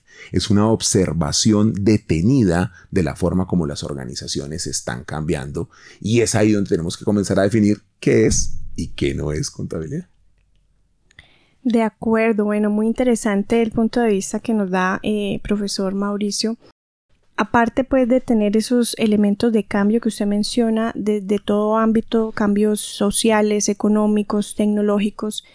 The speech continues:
Speaker 2: Entonces, ¿cómo la contabilidad y cómo nosotros debemos responder a esos cambios? ¿Considera usted que estamos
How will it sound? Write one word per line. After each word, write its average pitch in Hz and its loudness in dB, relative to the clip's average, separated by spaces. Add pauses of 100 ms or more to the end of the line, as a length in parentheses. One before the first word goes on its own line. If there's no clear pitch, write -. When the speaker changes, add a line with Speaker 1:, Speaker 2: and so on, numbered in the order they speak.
(340)
Speaker 2:
Entonces, 240 2
¿cómo 277 2
la 277 2
contabilidad 208 -2 (120)
y 214 -4
cómo 220 -4
nosotros 220 -4
debemos 214 0
responder 220 -2
a 220 -2
esos 214 -6
cambios? - -4 (300)
¿Considera 220 0
usted 240 0
que 240 -2
estamos 240 2